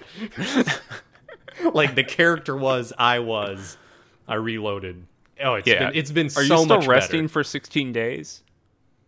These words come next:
Speaker 1: Um, yeah, but the problem, but the thing is, it doesn't matter.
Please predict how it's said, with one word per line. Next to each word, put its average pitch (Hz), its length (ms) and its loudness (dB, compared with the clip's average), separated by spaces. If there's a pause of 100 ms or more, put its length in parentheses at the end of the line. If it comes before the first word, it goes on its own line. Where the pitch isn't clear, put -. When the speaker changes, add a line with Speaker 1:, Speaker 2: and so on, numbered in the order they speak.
(540)
Speaker 1:
Um, 120 580 -6 (340)
yeah, 160 400 -2
but 113 180 -8
the - 80 -8
problem, 156 760 -8
but 113 160 -10
the 113 100 -8
thing 220 300 -4
is, 117 240 -4
it 123 100 -14
doesn't 147 300 -4
matter. 190 440 -4